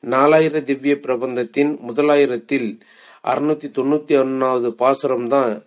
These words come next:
இங்கு கொடுக்கப்பட்டுள்ளது நம்மளுடைய, நம்முடைய பாடப்பகுதியாக. ஆ, நூத்தி ஐந்து பாடல்கள் பெருமாள் திருமொழியில் உள்ளன. இதனுடைய ஆசிரியர் குலசேகர ஆழ்வார். இவர் எட்டாம் நூற்றாண்டை சேர்ந்தவர்.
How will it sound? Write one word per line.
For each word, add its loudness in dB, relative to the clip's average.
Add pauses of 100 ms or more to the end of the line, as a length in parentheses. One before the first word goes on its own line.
இங்கு -4
கொடுக்கப்பட்டுள்ளது -4
நம்மளுடைய, -2
நம்முடைய -4
பாடப்பகுதியாக. -2 (800)
ஆ, -2
நூத்தி 0
ஐந்து 0
பாடல்கள் 2 (120)
பெருமாள் 2
திருமொழியில் -2
உள்ளன. -2 (100)
இதனுடைய -4
ஆசிரியர் 0 (460)
குலசேகர 2
ஆழ்வார். 4
இவர் 0
எட்டாம் -2
நூற்றாண்டை -2
சேர்ந்தவர். -4